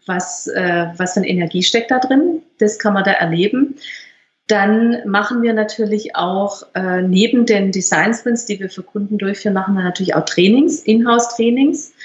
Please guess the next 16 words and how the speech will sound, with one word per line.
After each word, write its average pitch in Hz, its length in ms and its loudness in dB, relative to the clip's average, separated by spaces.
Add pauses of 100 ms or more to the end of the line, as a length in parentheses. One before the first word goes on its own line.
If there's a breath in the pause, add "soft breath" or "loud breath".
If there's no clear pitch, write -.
(720 loud breath)
Ähm, 190 560 2
wir 190 160 2
machen 208 580 0
auch 185 640 -2 (500)
Bootcamps, 262 920 2
das 214 180 -4
heißt, 190 300 2
es 190 120 -8
sind 185 260 -4
öffentliche 240 520 0
Bootcamps. 262 680 -2
Da 208 140 2
ist - 220 -2
das 185 120 -4
nächste 185 380 0
im 180 360 0